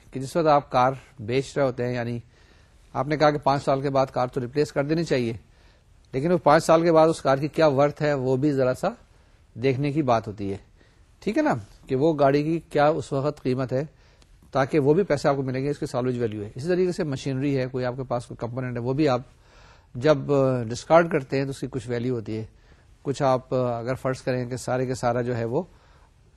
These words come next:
اسٹیل ہے تو بھی ویٹ کے حساب سے بیچ دیں گے، کچھ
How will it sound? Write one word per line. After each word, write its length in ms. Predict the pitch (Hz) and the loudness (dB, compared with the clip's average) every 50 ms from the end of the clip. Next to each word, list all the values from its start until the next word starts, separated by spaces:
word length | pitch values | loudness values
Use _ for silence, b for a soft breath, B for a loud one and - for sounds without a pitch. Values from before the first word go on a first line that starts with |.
| _ | _
اسٹیل 380 | - 135 - - 175 185 185 175 | -18 -14 -6 0 2 4 4 4
ہے 140 | 143 120 101 - _ _ _ _ _ _ - | 2 0 -2 -6 _ _ _ _ _ _ -12
تو 100 | - 143 | -8 -4
بھی 140 | 131 165 165 | -2 0 2
ویٹ 240 | 147 160 156 151 | 2 0 0 -2
کے 60 | 170 165 | -4 -4
حساب 220 | - 175 156 147 | 0 0 0 0
سے 80 | 135 156 | 0 0
بیچ 220 | 135 139 139 135 | 0 2 2 0
دیں 120 | 135 131 | -2 -4
گے، 80 | 135 135 131 | -6 -6 -6
کچھ 140 | - 147 135 | -6 -6 -6